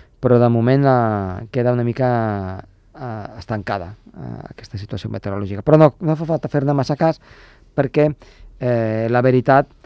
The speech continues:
em, si ahir parlàvem al matí del pas d'un front i avui ja no,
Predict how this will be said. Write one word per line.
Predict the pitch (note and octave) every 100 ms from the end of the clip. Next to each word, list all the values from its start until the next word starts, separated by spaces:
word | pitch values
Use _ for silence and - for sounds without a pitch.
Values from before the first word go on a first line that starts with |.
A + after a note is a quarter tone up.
| - - - -
em, | A#2 A2+ G#2+ G2+ G2 - _ _ _ _ _ - _ _ _ -
si | - C3
ahir | C#3 B2 _ _ _ _ _ _ _
parlàvem | B2+ A#2+ C3+ C3 B2+
al | B2
matí | A#2+ C#3+ C3
del | G#2+ G#2+
pas | - A2+
d'un | B2
front | A2+ C#3 A#2+ G#2+
i | G#2+
avui | B2 A#2+
ja |
no, | A2+